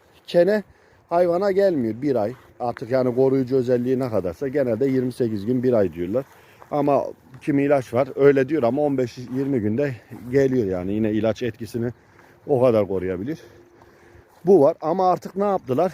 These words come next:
Yani bu havuzların kalkma nedenlerinden bir tanesi. Yani artık insanların bunlara böyle, e, gitmemesinin nedeni arkadaşlar iç dış parazit diye ilaçlar çıktı, aparatlar var. İğne var mesela deri altına,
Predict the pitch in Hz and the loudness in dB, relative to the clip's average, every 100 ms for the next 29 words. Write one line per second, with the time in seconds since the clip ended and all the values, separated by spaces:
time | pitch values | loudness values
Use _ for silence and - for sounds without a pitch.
0 | - 139 160 170 156 175 180 160 180 180 | -2 0 0 0 4 4 4 2 0 2
1 | 170 165 180 175 165 165 165 160 165 175 | 0 0 -2 -2 -2 -2 -2 -2 -4 -6
2 | - 156 131 131 147 143 139 139 151 147 | -2 0 0 0 0 2 2 0 -2 -4
3 | 143 156 156 147 151 147 147 147 143 143 | 0 0 2 0 0 0 0 0 0 0
4 | 147 143 - 120 123 123 117 110 104 80 | 2 0 0 -2 0 -2 -4 -6 -8 -12
5 | 120 156 - 143 139 - 123 131 160 139 | -8 -6 -2 0 0 0 0 2 2 2
6 | 143 180 - - - - 151 175 180 147 | 2 -2 -8 -20 -20 -6 0 2 2 0
7 | 170 196 - 196 - - 170 175 180 156 | -4 -6 -8 -10 -6 0 2 2 0 -4
8 | 135 175 196 - - 160 180 185 - 180 | 0 2 0 -6 -14 -4 -2 -2 -2 -4
9 | - 101 120 156 151 147 151 110 85 - | -4 -6 -4 -2 -2 -2 -2 -4 -8 -10
10 | 143 143 147 117 95 98 107 107 127 127 | -4 0 2 2 0 -2 -4 0 2 2
11 | 110 131 139 | -2 -6 -8